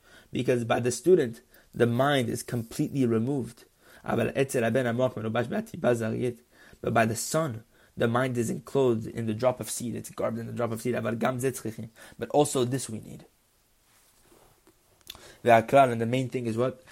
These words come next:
Shetzarich she'yisha'ach mimenu banim v'talmidim. A person must leave behind sons and students.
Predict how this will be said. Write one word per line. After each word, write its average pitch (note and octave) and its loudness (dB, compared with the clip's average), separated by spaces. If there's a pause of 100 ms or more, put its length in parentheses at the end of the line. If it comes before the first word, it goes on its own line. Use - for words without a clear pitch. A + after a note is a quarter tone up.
(140)
Shetzarich A#2+ 2
she'yisha'ach A#2+ -4
mimenu A#2+ -2
banim A#2 -2
v'talmidim. A#2+ -6 (340)
A - -10
person C3+ -2
must A#2+ -4
leave C#3 -4
behind B2 0
sons C#3 2
and A2+ -2
students. - -4